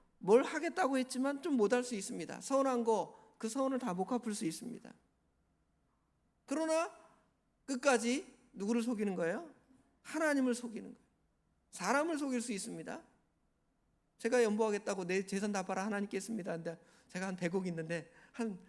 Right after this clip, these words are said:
일억 내놓고 내가 다 드렸습니다." 이러-, 이러면 사람은 "아, 진짜 그거밖에 없나 보다." 그럴 수 있죠. 그러나 누구는 아셔요? 하나님을 아시기 때문에 하나님을 속일 수가 없다라는 것이죠.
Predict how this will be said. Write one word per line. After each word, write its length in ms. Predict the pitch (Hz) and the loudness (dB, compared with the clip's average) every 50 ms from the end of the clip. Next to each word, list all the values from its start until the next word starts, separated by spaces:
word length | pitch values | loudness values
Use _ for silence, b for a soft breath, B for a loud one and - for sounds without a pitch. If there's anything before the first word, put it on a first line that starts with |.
| B B B - | B B B -6
일억 240 | 202 208 240 233 | -2 0 0 0
내놓고 340 | 214 190 180 180 180 - 185 | -2 -4 -6 -8 -8 -8 -6
내가 200 | 170 175 175 185 | -4 -2 -2 -2
다 240 | 180 - - 170 170 | -4 -4 -2 -2 2
드렸습니다." 500 | 165 220 220 226 220 - 262 285 240 254 | 2 2 0 0 -4 -4 -6 -6 -4 -2
이러-, 400 | 208 202 220 262 285 254 247 - - | -2 -2 -2 0 0 0 0 -2 -4
이러면 520 | - 247 254 269 262 262 262 269 233 160 B B B B B | 0 2 4 4 4 4 4 2 2 0 B B B B B
사람은 680 | B - 214 208 240 277 277 277 269 302 311 254 - - B B B B B B B | B -2 2 2 4 4 4 2 2 0 0 -2 -4 -6 B B B B B B B
"아, 120 | 165 185 185 | -10 -10 -10
진짜 220 | - 214 202 - | -10 -12 -12 -10
그거밖에 360 | 247 - 226 220 247 247 240 - | -6 -4 -4 -2 -2 -2 -2 -2
없나 240 | 240 202 196 214 | -2 -2 -2 -4
보다." 300 | 220 214 214 247 240 - | -6 -6 -6 -8 -8 -8
그럴 180 | - - 202 214 | -6 -4 -4 -4
수 140 | 208 - 233 | -4 -6 -8
있죠. 340 | 165 156 - - 143 131 - _ _ _ _ _ _ _ _ _ _ _ _ _ _ _ _ - | -10 -10 -10 -12 -12 -14 -14 _ _ _ _ _ _ _ _ _ _ _ _ _ _ _ _ -4
그러나 340 | - 269 285 277 277 262 226 | -2 0 2 2 2 2 2
누구는 300 | 226 202 233 254 254 233 | 0 0 0 0 0 0
아셔요? 360 | 196 160 - - 190 220 349 - - _ _ _ _ _ _ _ _ _ _ b b b - | 0 -2 -2 -4 -6 -8 -8 -10 -16 _ _ _ _ _ _ _ _ _ _ b b b -10
하나님을 500 | - 294 330 381 349 349 359 381 370 370 | -6 -4 -2 -2 -2 -2 -2 -2 0 0
아시기 360 | - 226 196 196 - 226 240 | 2 2 2 0 -2 -4 -4
때문에 560 | 220 - 240 208 196 185 180 190 226 294 - B B B B | 0 2 2 2 2 0 0 0 0 -2 -4 B B B B
하나님을 500 | - - 359 349 330 311 294 262 247 247 | -10 -4 -2 0 0 2 4 4 4 2
속일 260 | 247 - 277 240 254 | 2 -2 -4 -6 -6
수가 220 | 240 - - - | -6 -4 -4 -4
없다라는 440 | 208 208 - - 202 185 180 180 180 | -4 -4 -2 -4 -4 -2 -2 -4 -6
것이죠. 280 | 175 - - - - | -6 -8 -12 -16 -20